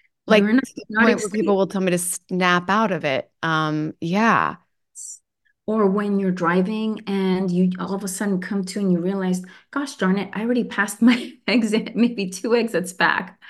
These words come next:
Speaker 2: Even with the G P S on and a giant screen in front of me, that happens to me all the time.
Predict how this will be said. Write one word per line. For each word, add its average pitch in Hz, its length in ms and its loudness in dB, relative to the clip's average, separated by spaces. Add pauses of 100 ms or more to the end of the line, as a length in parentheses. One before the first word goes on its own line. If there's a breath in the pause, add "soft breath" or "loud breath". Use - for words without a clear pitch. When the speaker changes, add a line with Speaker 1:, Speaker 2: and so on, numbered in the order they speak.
(240 loud breath)
Speaker 2:
Even 320 380 8
with 330 200 6
the 269 100 6
G 214 320 4
P 240 300 0
S 208 380 0 (220)
on - 560 0 (320 loud breath)
and 220 160 2
a 214 80 2
giant 233 520 4
screen 214 340 -2
in 196 100 0
front 185 240 -2
of 160 140 -4
me, 147 260 -4
that 190 220 0
happens 196 480 -2
to - 120 -8
me 214 300 -2
all 170 380 2
the 175 160 -8
time. 220 640 -6